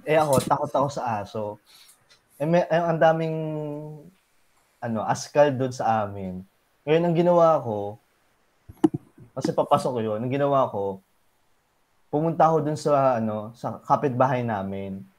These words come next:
Kasi parang pa-, ah, patakbo na yung mga aso papunta sa akin.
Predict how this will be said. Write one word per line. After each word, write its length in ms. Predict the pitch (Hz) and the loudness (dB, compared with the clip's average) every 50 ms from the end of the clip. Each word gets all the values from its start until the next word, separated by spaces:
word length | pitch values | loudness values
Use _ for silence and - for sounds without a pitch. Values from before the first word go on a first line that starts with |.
| _ _ - _ _ _ _ _ | _ _ -20 _ _ _ _ _
Kasi 160 | _ - 135 | _ -8 2
parang 400 | 120 131 127 131 131 135 131 113 - _ _ _ _ _ _ _ _ _ | 2 4 4 4 0 -4 -8 -10 -14 _ _ _ _ _ _ _ _ _
pa-, 200 | - 123 117 - - | -2 -2 -2 -2 -2
ah, 340 | - 117 113 113 113 113 110 - | 0 2 2 2 2 0 0 -2
patakbo 440 | - 127 - 123 117 - 120 120 120 | -4 -4 -4 -4 -6 -4 -2 -2 -2
na 80 | 120 | 0
yung 160 | 120 123 120 123 | -2 -2 -2 0
mga 240 | 117 117 107 104 | 0 2 0 0
aso 160 | 104 - - _ | 0 -2 -10 _
papunta 320 | - 95 - 117 104 110 | -16 -10 -8 -6 -4 -4
sa 240 | 107 - 107 101 101 | -4 -2 -4 -4 -4
akin. 240 | 104 107 98 101 | -4 -8 -10 -14